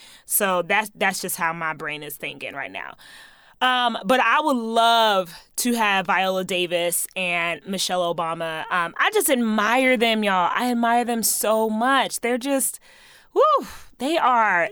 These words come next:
they're really just, um, they're some strong women. They are very strong women. And I just, I, I don't know, there's something about being around other strong women that just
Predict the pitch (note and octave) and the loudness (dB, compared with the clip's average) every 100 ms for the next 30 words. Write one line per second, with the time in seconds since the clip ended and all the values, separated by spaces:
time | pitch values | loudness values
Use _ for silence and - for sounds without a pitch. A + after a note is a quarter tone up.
0 | - B3 C#4 C4+ D#4+ F4+ D4 B3 A3 G#3 | 0 2 2 0 0 0 0 0 0 0
1 | - G3+ F3+ E3 D3+ C#3+ _ _ _ _ | 0 0 -2 -4 -10 -14 _ _ _ _
2 | _ - E4 F4 G#3+ - - B3 C4+ C#4 | _ -16 -8 -4 -4 -4 -4 -2 2 2
3 | C4 G#4+ G4+ E3+ D3+ E3 E4 D4 F3 A#3+ | 0 0 0 -2 -4 -6 -2 -2 0 0
4 | C4+ C4+ - B3+ B3+ C4+ B3+ F#3 F3+ F#3 | 0 -2 0 0 2 0 0 0 0 -2
5 | A3+ B3+ - - - E3 G#3+ A#3+ A#3 G3 | -2 -4 -6 -10 -10 -4 -2 0 0 -2
6 | F#3 B3 A#3+ A#3 G#3+ F#3 - - - E3+ | -4 -4 -4 -2 0 0 -2 -14 -18 -6
7 | G3+ G#3+ G3+ F#3+ - F#3 G3 - F3+ F3+ | -2 0 0 -2 -2 -4 -4 -2 -2 -2
8 | E3+ E3 E3 D3+ E3+ - | -4 -6 -8 -6 -6 -8